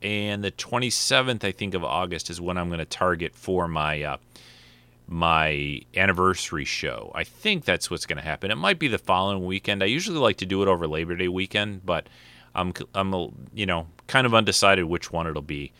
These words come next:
Might be that weekend, might be the following, but, uh, that's what's coming up in August. Not a lot of detail there yet, but, um,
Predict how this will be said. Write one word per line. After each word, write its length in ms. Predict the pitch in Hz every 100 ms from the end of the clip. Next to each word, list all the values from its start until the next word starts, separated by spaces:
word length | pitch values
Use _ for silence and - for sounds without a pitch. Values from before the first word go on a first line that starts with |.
| - - -
Might 200 | 123 -
be 120 | 110
that 200 | 202 127
weekend, 340 | 98 - 92
might 140 | 87 85
be 80 |
the 120 | 80 78
following, 560 | - 78 73 69 64
but, 280 | 67 69 -
uh, 160 | 87 90
that's 220 | 143 -
what's 120 | 143
coming 280 | - 131 110
up 120 | 101
in 80 | 92
August. 600 | 82 90 92 92 - -
Not 300 | 101 107 104
a 40 |
lot 160 | 95 87
of 80 | 80
detail 380 | 87 - 85
there 160 | 80 78
yet, 340 | 73 73 73 -
but, 340 | - 71 - 85
um, 200 | 76